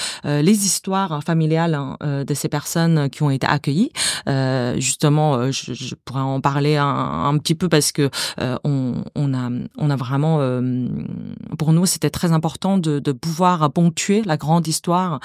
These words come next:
euh, par les petites histoires, hein, par les, les mémoires, euh, familiales, hein, de, des individus, et cetera. Et donc, on a lancé un, euh, une, un appel à, à participation à l'exposition, donc, euh, auprès de la société, euh, civile.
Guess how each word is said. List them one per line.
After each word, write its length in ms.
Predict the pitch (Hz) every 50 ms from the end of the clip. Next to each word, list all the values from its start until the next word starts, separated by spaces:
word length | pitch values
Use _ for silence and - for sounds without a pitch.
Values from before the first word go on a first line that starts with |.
| - - - - - -
euh, 80 | 123 135
par 200 | - 160 147 143
les 60 | 139
petites 380 | - - 147 - 165 151 135 143
histoires, 420 | 143 - - - 160 175 220 226
hein, 160 | 185 135 139 135
par 200 | - 160 156 143
les, 220 | 147 139 135 135 135
les 120 | 135 139
mémoires, 720 | 147 156 160 160 170 170 180 180 180 180 175 151 139 127 - - - - - - -
euh, 480 | - 135 127 127 127 123 127 123 123
familiales, 600 | 120 - 156 139 139 131 127 131 139 185 226 214
hein, 180 | 180 139 135 143
de, 240 | 143 131 127 127 127
des 220 | 123 135 120 127
individus, 420 | 131 131 131 120 131 131 - 147 147
et 100 | 131 123
cetera. 440 | - - - 139 135 165 214 240
Et 80 | 220 170
donc, 260 | - 151 202 233 - 190
on 160 | 165 151 147
a 60 | 139
lancé 480 | 139 156 165 180 175 - - 226 233 226
un, 300 | 214 180 156 151 143 131 - - - - - - -
euh, 600 | - 135 131 131 127 127 127 127 127 123 - - - - -
une, 400 | 143 139 135 127 127 123 120 - -
un 140 | 143 147 147
appel 320 | 139 - 156 160 160 156
à, 260 | 147 139 127 123 127
à 120 | - - -
participation 640 | 151 143 - - 151 - - 151 151 - - 185
à 60 | 170 147
l'exposition, 640 | 123 - - - 151 135 139 139 - 214 233 285 _ -
donc, 280 | 147 143 139 - -
euh, 60 | 147
auprès 360 | 135 - 147 147 - - 160 151
de 60 | 147
la 80 | 135 135
société, 600 | - - - - 147 135 - - 151 151 147 143
euh, 320 | 131 123 123 123 123 123
civile. 580 | 123 - - 143 127 143 170 240 277 247 143